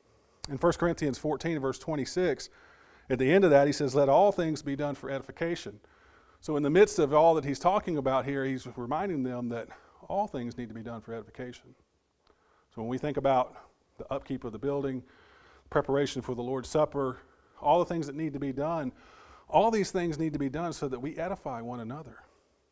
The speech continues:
And if you look over in chapter, at the end of chapter fourteen and verse forty, it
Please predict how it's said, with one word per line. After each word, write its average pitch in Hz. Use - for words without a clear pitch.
And 131
if 123
you 131
look 160
over 143
in 123
chapter, 139
at 113
the 123
end 156
of 127
chapter 127
fourteen 135
and 127
verse 127
forty, 147
it 120